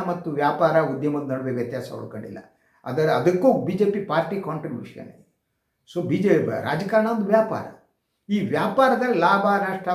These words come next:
ಭ್ರಷ್ಟಾಚಾರ ಎಲ್ಲ, ಎಲ್ಲ ಇನ್ವಾಲ್ವ್ ಆಗಿರುತ್ತೆ. ಅದು ಇನ್ವಾಲ್ವ್ ಆಗಿದೆ. ಆದ್ದರಿಂದ ಒಂದು ಮಿತಿ ಮೀರಿ ಮಾಡೋದಕ್ಕಾಗಲ್ಲ. ಅದ್ರ ಜೊತೆಗೆ ಜನಪರವಾಗಿ ಯಾವುದ್ರ ಬಗ್ಗೆ ಮಾಡ್ತೀರಿ? ಈಗ ಗ್ಯಾರಂಟಿ, ಕರ್ನಾಟಕದಲ್ಲಿ ಗ್ಯಾರಂಟಿ ಸಕ್ಸಸ್‌ಫುಲ್ ಆಗಿದೆ.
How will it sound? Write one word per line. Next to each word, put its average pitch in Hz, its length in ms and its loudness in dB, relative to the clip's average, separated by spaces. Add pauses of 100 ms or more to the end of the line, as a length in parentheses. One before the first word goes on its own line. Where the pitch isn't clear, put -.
ಭ್ರಷ್ಟಾಚಾರ 190 480 -2
ಎಲ್ಲ, 180 680 0
ಎಲ್ಲ 165 580 -4
ಇನ್ವಾಲ್ವ್ 127 440 -2
ಆಗಿರುತ್ತೆ. - 720 -14
ಅದು 240 140 0
ಇನ್ವಾಲ್ವ್ 233 380 8
ಆಗಿದೆ. - 540 -14
ಆದ್ದರಿಂದ 277 300 -2
ಒಂದು 262 200 2
ಮಿತಿ 233 580 2
ಮೀರಿ 277 380 4
ಮಾಡೋದಕ್ಕಾಗಲ್ಲ. 156 680 -4 (600)
ಅದ್ರ 226 220 2
ಜೊತೆಗೆ - 280 0
ಜನಪರವಾಗಿ 262 760 2
ಯಾವುದ್ರ 240 300 2
ಬಗ್ಗೆ 202 240 -2
ಮಾಡ್ತೀರಿ? 131 440 -12 (1200)
ಈಗ 226 240 4
ಗ್ಯಾರಂಟಿ, 202 580 4 (300)
ಕರ್ನಾಟಕದಲ್ಲಿ 233 520 0
ಗ್ಯಾರಂಟಿ 208 640 2
ಸಕ್ಸಸ್‌ಫುಲ್ - 680 -4
ಆಗಿದೆ. - 500 -16